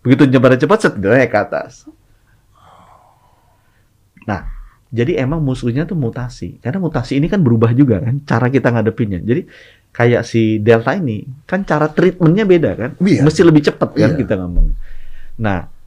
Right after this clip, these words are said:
Speaker 1: cara yang paling efisien adalah emang mesti vaksin secepat-cepatnya.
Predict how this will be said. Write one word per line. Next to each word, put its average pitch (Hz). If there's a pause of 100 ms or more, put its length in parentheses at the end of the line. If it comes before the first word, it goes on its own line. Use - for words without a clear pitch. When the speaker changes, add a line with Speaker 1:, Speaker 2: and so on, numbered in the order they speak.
(400)
Speaker 1:
cara 135
yang 131
paling 113
efisien 113
adalah 110 (240)
emang 104
mesti 107 (160)
vaksin -
secepat-cepatnya. 101